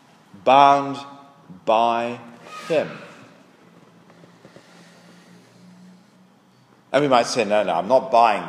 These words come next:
that. I think it's the other way around. I think when you're not a Christian, you're a free person.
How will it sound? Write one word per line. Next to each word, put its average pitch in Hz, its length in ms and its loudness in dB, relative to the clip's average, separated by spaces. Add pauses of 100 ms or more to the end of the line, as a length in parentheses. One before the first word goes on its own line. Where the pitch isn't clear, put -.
that. 131 600 0 (300)
I 127 300 2
think 117 280 -8
it's - 160 -14
the 113 100 -2
other 117 180 0
way 139 80 -2
around. 147 380 0 (240)
I 117 200 2
think 123 260 -6 (100)
when 117 280 2
you're 120 140 -2
not 143 160 4
a 139 60 -6
Christian, 151 380 -4
you're 190 300 4
a 202 40 2
free 269 280 -6
person. 117 540 0